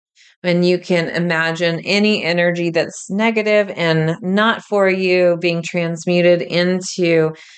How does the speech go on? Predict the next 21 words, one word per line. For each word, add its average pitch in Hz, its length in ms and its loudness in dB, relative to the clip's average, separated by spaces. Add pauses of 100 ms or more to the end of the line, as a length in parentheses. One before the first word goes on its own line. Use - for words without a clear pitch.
(120)
this 175 180 -4
beautiful 185 800 0
salt 170 480 -2
bath, 156 460 -2
into 165 720 0
a 160 80 -6
beautiful 175 760 0 (140)
protective 175 720 -4
light 151 360 -2
around 151 420 -8
you. - 280 -10 (800)
So 247 120 -2
those 277 240 0
are 381 80 -4
some 320 220 -6
things 208 280 0
you 208 120 0
can 202 160 0
do 180 340 2
to 185 220 0 (240)
clear 190 720 0